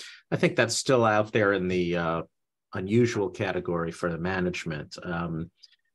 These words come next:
but yeah, you, you would s-, the, the classic and the most, uh, important treatment for C P V T is absolutely beta blockade. And, um, uh, you would normally give a very high dose, typically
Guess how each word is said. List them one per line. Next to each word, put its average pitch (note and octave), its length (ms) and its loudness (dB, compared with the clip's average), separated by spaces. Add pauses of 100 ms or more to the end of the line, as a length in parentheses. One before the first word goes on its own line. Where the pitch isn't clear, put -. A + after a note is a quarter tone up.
(120)
but A#2+ 200 0
yeah, E3+ 160 8
you, C3 360 2
you C3+ 160 6
would C3+ 120 4
s-, - 200 -4
the, A#2 340 2
the A2+ 140 -2
classic D3 920 0
and G#2 160 -4
the F#2+ 60 -4
most, - 460 -6
uh, F#2+ 240 -6
important A#2 720 0
treatment A2+ 520 0
for - 160 -2
C B2 280 0
P A#2+ 200 2
V G#2+ 220 0
T G2 480 2 (1040)
is - 220 -6
absolutely A#2 760 0
beta F#2+ 280 -6
blockade. - 640 -8 (480)
And, F#2+ 540 -4
um, F#2+ 640 -2 (520)
uh, G#2 120 -6
you G2+ 280 0
would G#2+ 140 4
normally A2 460 4
give G2+ 220 2
a G#2 80 2
very A#2+ 340 6
high F#2+ 300 -2
dose, - 640 -6
typically F#2 880 2